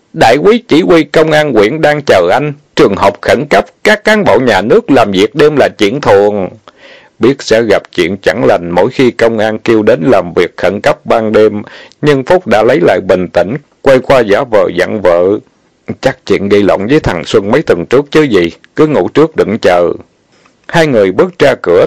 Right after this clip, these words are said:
tên công an khu vực nhường Phúc đi trước, hắn bám sát theo sau lưng, tay mặt để trên khẩu súng lục đang đeo ở dây lưng, trông như cảnh bắt người giả dao đưa về đồn.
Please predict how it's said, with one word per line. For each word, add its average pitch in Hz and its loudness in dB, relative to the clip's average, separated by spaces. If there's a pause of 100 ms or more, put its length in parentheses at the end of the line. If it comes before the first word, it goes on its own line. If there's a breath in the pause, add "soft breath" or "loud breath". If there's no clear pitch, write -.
tên 120 0
công 127 0
an 120 -2
khu 127 0
vực 98 -2
nhường 95 -2
Phúc - -2
đi 113 2
trước, 139 0 (280)
hắn 143 -4
bám 143 0
sát 170 -4
theo 120 2
sau 117 0
lưng, 110 0 (320 soft breath)
tay 160 0
mặt 107 -4
để 110 2
trên 135 0
khẩu 95 -2
súng 143 -2
lục 98 0
đang 123 -2
đeo 117 2
ở 95 0
dây 120 2
lưng, 113 0 (140)
trông 143 2
như 127 2
cảnh 123 -4
bắt 156 -2
người 98 2
giả 85 0 (120)
dao 117 2
đưa 113 2
về 95 0
đồn. 85 0